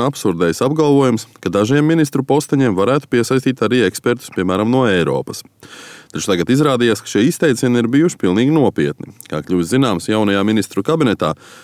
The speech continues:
par kuru sastāvu ir vienojušās augstākās radas koalīcijas partneri, tiešām darbosies vairāki ārvalstu pilsoņi. Kā šodien paziņoja Ukrainas prezidents Petro Porošenko, viņš jau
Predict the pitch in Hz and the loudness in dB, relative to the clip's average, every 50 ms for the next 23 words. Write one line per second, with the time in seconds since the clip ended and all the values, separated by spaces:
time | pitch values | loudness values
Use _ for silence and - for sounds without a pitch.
0 | - - - 92 - - 107 95 - - - 92 - - 101 90 82 80 87 - | -12 -6 -6 -6 -2 -2 -2 -2 0 -2 -2 -2 -2 -2 -2 -2 0 -2 -2 -4
1 | - 92 101 107 104 98 90 85 82 - 98 90 - 107 104 98 - - 90 90 | -2 -2 0 0 2 2 0 0 -2 -2 -4 -2 0 0 0 0 0 -2 -4 -2
2 | - 92 92 90 - 113 107 90 - - - 147 147 135 120 113 - - 117 107 | 0 -2 -4 -2 -2 -2 -2 -2 -4 -2 -2 0 2 2 2 0 2 0 -2 -2
3 | - - 135 127 - 127 123 117 104 - - - - - _ - - 135 147 - | 0 0 -2 0 0 0 0 0 -2 -4 -14 -20 -20 -20 _ -2 0 2 2 2
4 | 190 185 170 143 127 127 135 139 139 135 - 147 135 - 107 95 98 107 107 - | 2 0 2 2 2 2 2 2 2 2 2 0 0 0 0 0 0 0 -2 0
5 | - 120 107 85 80 76 71 82 - - - - 107 98 85 - - 85 69 60 | 0 0 0 2 0 0 0 -2 -4 -8 -4 -2 0 0 0 -2 -2 -4 -4 -4
6 | 60 - _ _ _ _ - _ - 80 80 - 117 110 101 98 - 120 110 113 | -6 -10 _ _ _ _ -20 _ -8 -8 -2 -2 0 0 0 0 0 0 0 2
7 | 104 98 98 - 123 120 - 127 110 104 104 - - 139 151 139 131 110 98 - | 0 0 0 0 -2 -2 0 0 0 0 -2 -2 -2 -2 0 0 0 0 -2 0
8 | - 117 107 - 107 92 80 - 110 131 165 - - 131 110 - 117 107 101 - | 0 -2 0 2 0 0 0 0 0 0 0 0 0 0 0 2 0 -2 -2 -2
9 | - - - - - _ - 143 175 - 208 | -8 -20 -20 -20 -20 _ -2 0 0 2 2